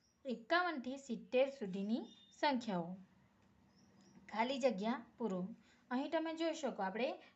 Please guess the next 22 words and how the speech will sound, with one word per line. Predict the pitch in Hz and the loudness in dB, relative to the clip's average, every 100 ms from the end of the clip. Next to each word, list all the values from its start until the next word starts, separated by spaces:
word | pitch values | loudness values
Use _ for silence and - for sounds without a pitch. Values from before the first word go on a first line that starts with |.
| - | -2
દસનું | 208 208 294 269 | -2 -2 -8 -4
જૂથ | 277 302 285 | -4 -6 -6
વિ-, | 240 233 233 | -4 -4 -4
વિશે | 233 233 - 262 392 - | -2 -2 0 -2 -2 -10
શીખ્યા | - 240 269 220 | -10 -4 2 2
હતા, | 180 175 - - - | 2 -6 -14 -18 -12
જેમાં | - 240 254 254 | 0 4 4 2
એકમ | 240 196 294 320 | -2 0 0 2
અને | 320 | 0
દશક | 311 294 285 330 | 0 0 0 -2
પણ | 320 320 | -2 -2
શીખી | - 262 277 | -4 -8 -4
ગયા. | 269 254 247 - - - - - - - - - | -2 -2 -4 -14 -18 -16 -16 -18 -18 -20 -14 0
તો | 349 | 2
દસનું | 320 233 233 294 302 | 6 4 4 -2 0
જૂથમાં | 247 233 233 220 208 | 2 2 4 2 2
આપણે | 214 220 233 - - - - - - - - - | 0 2 0 0 -8 -18 -18 -20 -20 -20 -20 -6
સંખ્યા | - 220 180 254 294 - - - | 0 0 4 6 6 2 -18 -6
ગણતા | 220 226 196 254 | 4 4 6 4
અને | 240 214 | 4 2
લખતા | 196 185 208 240 240 | -2 0 2 2 0
શીખીશું. | - 254 - 185 208 220 | -6 -6 -4 -8 -10 -14